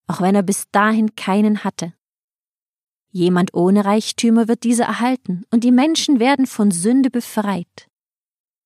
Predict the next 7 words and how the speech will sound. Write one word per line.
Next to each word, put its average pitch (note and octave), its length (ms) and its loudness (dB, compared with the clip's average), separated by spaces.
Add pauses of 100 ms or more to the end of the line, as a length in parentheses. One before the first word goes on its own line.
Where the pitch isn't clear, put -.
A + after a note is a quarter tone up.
(640)
Wenn E3 140 0
die G3+ 120 2
Menschen C#4 480 2
nur C#4 120 2 (100)
ein C4 260 2
Sloka A#3+ 560 -2
lesen, A3+ 560 -2